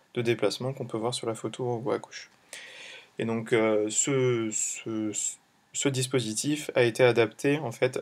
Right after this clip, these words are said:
euh, à la présence des rugosités qui en-, qui entraînent en fait des contraintes sur le montage. Donc maintenant qu'on a l'étude expérimentale, on va pouvoir valider à partir des données expérimentales les simulations numériques. Donc c'est l'objet, euh, de cette slide,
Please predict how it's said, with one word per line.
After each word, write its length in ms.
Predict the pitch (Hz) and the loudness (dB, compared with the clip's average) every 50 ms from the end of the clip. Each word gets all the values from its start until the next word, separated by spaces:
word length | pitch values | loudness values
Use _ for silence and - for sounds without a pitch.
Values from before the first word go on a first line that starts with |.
| - - | -2 0
euh, 600 | 117 113 110 107 107 107 107 107 107 107 107 104 - | 4 6 6 8 8 6 6 6 4 4 2 2 2
à 120 | - 120 | 4 8
la 100 | 113 110 | 8 8
présence 380 | 110 - - - 113 120 123 117 | 6 6 0 -2 0 0 0 -2
des 80 | 113 117 | -4 -6
rugosités 560 | 113 117 110 113 107 107 104 101 - 135 135 | -6 -4 -4 -4 -4 -4 -4 -2 0 0 0
qui 220 | 131 - - 120 | 0 -4 -4 0
en-, 260 | 110 107 104 101 101 | 0 0 0 0 -4
qui 140 | 107 - - | -6 -4 -4
entraînent 260 | 107 104 - - 120 | -4 -4 -4 -4 -4
en 60 | 120 113 | -4 -4
fait 120 | - 123 | -6 -6
des 120 | 117 117 110 | -2 -2 -4
contraintes 380 | 107 - 113 110 - - 120 | -2 -4 -6 -4 -2 -4 -2
sur 120 | 127 - 123 | -2 -2 -4
le 80 | 117 | -4
montage. 400 | 110 107 101 - - - - - - _ _ - _ _ _ _ _ _ _ _ _ - - - _ _ - - - - - - - - - - - - | -4 -4 -6 -10 -14 -16 -16 -16 -18 _ _ -20 _ _ _ _ _ _ _ _ _ -20 -20 -20 _ _ -18 -16 -16 -16 -14 -14 -14 -14 -16 -10 -2 2
Donc 160 | 139 135 127 | 2 4 6
maintenant 320 | 143 151 160 170 185 202 190 | 8 8 10 10 8 6 8
qu'on 180 | 175 160 156 156 | 6 4 6 8
a 280 | 160 160 165 165 - | 10 12 12 10 10
l'étude 320 | - 139 139 139 - 151 143 | 6 2 -2 -2 -2 -2 -2
expérimentale, 1000 | 143 135 - - 135 131 127 117 117 110 110 110 135 131 139 147 160 165 180 - _ _ _ _ _ _ _ _ _ - | -2 -2 0 0 0 0 0 0 0 -2 2 8 10 10 10 10 8 6 0 -6 _ _ _ _ _ _ _ _ _ -4
on 80 | 127 123 | 2 8
va 140 | 120 123 | 8 8
pouvoir 580 | 123 - - 123 117 120 123 127 127 120 113 113 | 8 6 -4 -4 4 8 10 10 10 10 6 2
valider 400 | 110 117 127 127 131 131 143 139 | 4 4 4 4 2 4 8 8
à 80 | 123 110 | 8 8
partir 300 | - 117 110 - 139 127 | 6 0 0 0 -4 -2
des 120 | 123 117 | -2 -2
données 300 | 110 113 113 113 113 110 | -2 -2 -4 -2 -4 -4
expérimentales 800 | 107 - - - 113 110 107 101 101 98 - 123 131 135 139 135 | -6 -8 -8 -10 -8 -6 -6 -6 -6 0 4 6 6 6 4 2
les 100 | 123 123 | -2 -2
simulations 540 | 127 - 127 123 123 117 110 110 - - 123 | -2 -2 -2 -2 0 0 -2 -2 -2 -4 -4
numériques. 240 | 120 113 110 104 - _ _ _ _ _ _ _ - 156 | -4 -6 -8 -10 -14 _ _ _ _ _ _ _ -16 -14
Donc 160 | - - - | -12 -10 -10
c'est 140 | - - 120 | -6 -4 -2
l'objet, 440 | 110 113 110 113 113 117 113 104 - _ _ _ - - _ _ _ _ _ - - | -2 -2 -2 -2 -4 -4 -4 -4 -8 _ _ _ -20 -20 _ _ _ _ _ -6 -2
euh, 280 | 107 110 107 107 107 107 107 107 101 | 0 0 0 0 -2 -6 -10 -8 -4
de 80 | 127 | -2
cette 220 | 123 - - - - | -2 0 -2 -2 -2
slide, 400 | - - 127 156 196 190 196 | 2 4 6 6 6 4 2